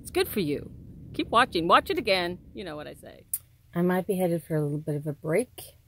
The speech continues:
for a couple days. The, um, the sudden and unexpected move from Blue Water <laughs> was just too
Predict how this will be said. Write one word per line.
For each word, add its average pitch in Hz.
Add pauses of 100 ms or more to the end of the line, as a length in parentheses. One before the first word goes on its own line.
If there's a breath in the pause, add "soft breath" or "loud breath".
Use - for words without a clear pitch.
(200)
for 202
a 196
couple 190
days. 202 (1400)
The, 135
um, 156 (1400)
the 151
sudden 202
and 160
unexpected 156
move 147 (1400)
from 151
Blue 156
Water 143 (380 loud breath)
<laughs> -
was 151
just - (1000)
too 147